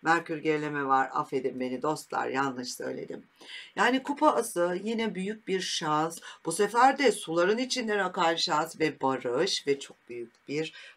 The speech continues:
para, çok sevineceğin bir olay. Ve kılıç kraliçesi de mantık, mantık, mantık yapman gerektiğini, bu insanla ters düşebilirsin. Bakın, bu illa aşk olmaz.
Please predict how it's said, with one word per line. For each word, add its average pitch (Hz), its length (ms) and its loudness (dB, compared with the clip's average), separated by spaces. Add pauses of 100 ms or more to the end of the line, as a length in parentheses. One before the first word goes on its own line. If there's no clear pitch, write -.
(160)
para, 151 480 2 (220)
çok - 180 -8
sevineceğin 139 800 0
bir 117 220 -4 (120)
olay. 135 580 2 (360)
Ve 185 120 2
kılıç 196 340 0
kraliçesi 180 720 -2
de 175 300 4 (1080)
mantık, 151 560 4
mantık, 156 400 0
mantık 139 460 -2
yapman 127 480 -2
gerektiğini, 165 840 2 (260)
bu 214 280 6
insanla 175 640 2
ters 254 340 4
düşebilirsin. 196 840 0
Bakın, 214 260 -4
bu 208 100 4
illa 214 300 6
aşk 202 260 2
olmaz. 180 340 0